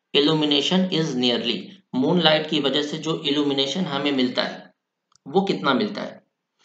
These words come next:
तो मूनलाइट की वजह से जो illumination मिलता है, मूनलाइट की वजह से, वो होता है zero point three lumen per meter square।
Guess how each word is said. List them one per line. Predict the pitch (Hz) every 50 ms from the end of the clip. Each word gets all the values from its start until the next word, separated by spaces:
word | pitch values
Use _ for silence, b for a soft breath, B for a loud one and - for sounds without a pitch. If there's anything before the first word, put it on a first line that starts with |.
| b b b b -
तो | - 151 151 156
मूनलाइट | 151 135 147 165 175 170 156 151 156 160
की | - 156
वजह | 147 143 143 147
से | 143 - 147
जो | 139 151 151 151 -
illumination | 143 135 135 143 139 135 131 131 127 127 143 139
मिलता | 131 131 127 123 127 123
है, | 123
मूनलाइट | 123 127 127 135 127 123 120 120 120 -
की | -
वजह | 120 120 120 117
से, | - - 185
वो | 160 139 135 127 123
होता | 123 120 120
है | 139 143
zero | 123 120 127 131 143 143
point | 147 - 139 135 135 131 127 127
three | - - 147 160
lumen | 147 127 127 123 120 123 123 - -
per | - -
meter | - 135 127 110 107 104 104 107 107 117 - 185 - - - -
square। | - - - - - 117 90 - -